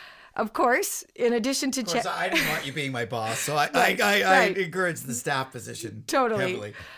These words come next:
Speaker 1: And, of course, in addition to chatting with some friends who already were working here and at Southridge,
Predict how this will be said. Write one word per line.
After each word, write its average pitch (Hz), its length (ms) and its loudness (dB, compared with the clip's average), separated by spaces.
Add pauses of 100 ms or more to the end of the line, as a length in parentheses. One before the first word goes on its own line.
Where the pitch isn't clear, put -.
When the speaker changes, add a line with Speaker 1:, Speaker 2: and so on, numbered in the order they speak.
(180)
Speaker 1:
And, 302 340 4
of 285 180 0
course, 302 260 0
in 262 100 2
addition 220 340 -2
to 240 100 -2
chatting 220 400 0
with 240 140 -2
some 247 180 -2
friends 214 400 0
who 269 220 -4
already 262 320 0
were 247 160 -2
working 226 340 -4
here 254 420 -2
and 226 200 -2
at 208 160 -2
Southridge, 190 640 -4